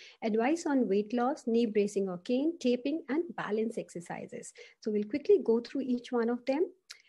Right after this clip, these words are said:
So patient education is very important part. We need to really counsel the patient because see, even the orthopedicians, they do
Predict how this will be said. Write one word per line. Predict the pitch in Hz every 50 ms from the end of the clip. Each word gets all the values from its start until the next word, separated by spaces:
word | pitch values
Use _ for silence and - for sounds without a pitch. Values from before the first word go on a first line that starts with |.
| - -
So | - - 277
patient | 269 320 320 311 - 415 381 381
education | 330 277 311 - 311 311 302 - 311
is | 302 262 226
very | 220 254 262 269 302
important | 320 311 302 285 269 269 294 277 -
part. | - 277 277 285 285
We | 254 240
need | 233 247 247 247 -
to | 262 240
really | 240 254 277 302 320 359 349 -
counsel | 247 226 240 269 269 - 294 262
the | 254
patient | 247 - 214 208 208 - 202 202
because | 202 208 - 269 277 277 -
see, | - 330 285 214 - -
even | 254 254 285 294 277
the | 277
orthopedicians, | - - 240 240 240 - 277 262 - 277 233 269 269 269 262 - 294 294 285 -
they | 226 247 262 277 262
do | 226 254 247 262 262